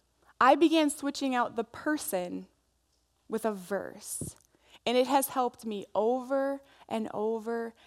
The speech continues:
and over again, keeping me centered on Jesus. So that's our first tool. We have to abide in the words.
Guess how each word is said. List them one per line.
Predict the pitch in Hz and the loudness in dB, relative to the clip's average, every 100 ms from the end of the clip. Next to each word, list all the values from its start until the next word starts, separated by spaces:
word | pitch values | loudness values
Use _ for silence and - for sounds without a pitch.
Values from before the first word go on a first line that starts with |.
| - | -12
and | 214 214 - | -8 -6 -4
over | 214 214 202 190 | -4 -4 -4 -6
again, | 185 185 180 185 | -4 -4 -6 -8
keeping | - 208 214 214 208 | -12 -12 -10 -10 -10
me | |
centered | 202 - 190 - 190 185 _ _ _ _ - | -10 -10 -10 -8 -8 -10 _ _ _ _ -12
on | 185 180 | -10 -10
Jesus. | 175 170 170 - - - - - - - _ _ _ _ _ _ _ | -12 -12 -12 -14 -16 -16 -14 -12 -14 -16 _ _ _ _ _ _ _
So | - | -8
that's | 214 226 | -4 -2
our | 214 | -4
first | - 202 185 - | -4 -8 -10 -16
tool. | 104 - - _ _ _ _ _ _ _ _ _ _ _ _ | -16 -16 -20 _ _ _ _ _ _ _ _ _ _ _ _
We | 190 | -12
have | - | -8
to | 190 | -6
abide | 185 180 180 180 | -4 -2 -2 -4
in | 180 | -8
the | 175 | -12
words. | 175 190 - - - | -14 -14 -18 -20 -20